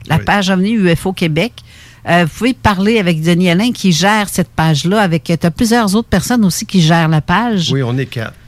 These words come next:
Speaker 1: Vous êtes quatre qui
Speaker 2: Oui.
Speaker 1: reçoivent, euh, des, mais en tout cas, je, j'en ai vu passer sur, euh, ta page, que c'est vraiment, vraiment intéressant. Puis c'est ça qui m'a fait le, le,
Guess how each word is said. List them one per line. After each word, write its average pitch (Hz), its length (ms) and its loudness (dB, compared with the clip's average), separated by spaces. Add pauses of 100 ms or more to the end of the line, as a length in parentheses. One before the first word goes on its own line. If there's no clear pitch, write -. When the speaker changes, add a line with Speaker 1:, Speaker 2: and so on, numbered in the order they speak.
(120)
Speaker 1:
Vous 160 120 0
êtes 165 100 -2
quatre 190 240 -2
qui - 180 -4
Speaker 2:
Oui. 175 80 2
Speaker 1:
reçoivent, 170 540 0
euh, 156 240 2
des, 151 420 0 (240)
mais 151 120 2
en 160 120 2
tout - 100 -10
cas, 226 100 0
je, 185 120 0 (120)
j'en 170 400 2
ai 226 220 2
vu 180 280 0
passer 202 640 0 (720)
sur, 165 200 -4 (140)
euh, 160 260 2
ta 180 180 0
page, 180 420 0
que - 80 -12
c'est 165 240 -2
vraiment, 170 800 0
vraiment 151 420 0
intéressant. 214 560 0
Puis - 140 -10
c'est - 140 -4
ça 311 200 -4
qui - 120 -6
m'a 170 200 0
fait 240 220 -8 (160)
le, 160 240 -2
le, 143 320 -2